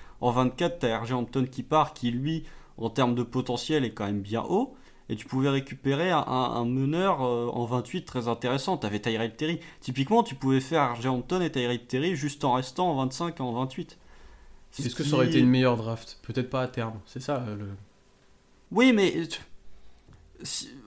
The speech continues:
Speaker 1: en fait, faut, le, le, le pari Pokusevski et le, le, la draft de manière générale, c'est effectivement si tu fais un pari, euh, si tu fais des paris sportifs, bon, bah, si tu paries que Dijon va battre P-, le P S G huit zéro, effectivement, tu vas gagner des sous.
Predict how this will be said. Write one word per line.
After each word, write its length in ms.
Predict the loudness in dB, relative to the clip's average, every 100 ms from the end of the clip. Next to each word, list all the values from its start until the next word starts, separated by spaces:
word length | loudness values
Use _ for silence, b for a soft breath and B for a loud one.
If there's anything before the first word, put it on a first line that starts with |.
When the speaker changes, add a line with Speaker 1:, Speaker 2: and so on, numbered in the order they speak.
| -6
Speaker 1:
en 160 | 0 0
fait, 300 | 6 4 4
faut, 300 | -6 -4 -2
le, 260 | 0 0
le, 120 | 0
le 200 | 2 2
pari 400 | 4 6 6 6
Pokusevski 880 | -2 -4 -6 -6 -4 -6 -6 -4 -2 0
et 120 | 4
le, 300 | 4 4 0
le, 380 | 0 0 0 0
la 180 | 0
draft 340 | -2 2 0 2
de 80 | 0
manière 300 | 2 0 0
générale, 480 | 0 2 4 4
c'est 480 | 0 -4 2 2 2 B B B B
effectivement 560 | -2 0 0 0 2 4
si 180 | 2 -2
tu 200 | -6 -6
fais 200 | -2 4
un 140 | 4
pari, 460 | 4 2 2 2 0
euh, 80 | -2 -4 B
si 120 | -6
tu 100 | -4
fais 160 | 0 2
des 100 | 4
paris 220 | 4 4
sportifs, 460 | 2 0 0 -6
bon, 100 | -4
bah, 100 | -2
si 180 | -2 -2
tu 160 | -6 -2
paries 360 | 2 2 2
que 40 | -2
Dijon 360 | -2 0 2
va 100 | 2
battre 240 | 2 0 0
P-, 240 | 2 4 4
le 180 | 2
P 140 | 2 2
S 80 | 4
G 100 | 2
huit 200 | 0 -2
zéro, 280 | 0 2 2
effectivement, 600 | 4 4 4 2 6 4
tu 140 | 4
vas 100 | 2
gagner 260 | 6 6 8
des 120 | 6
sous. 240 | 4 0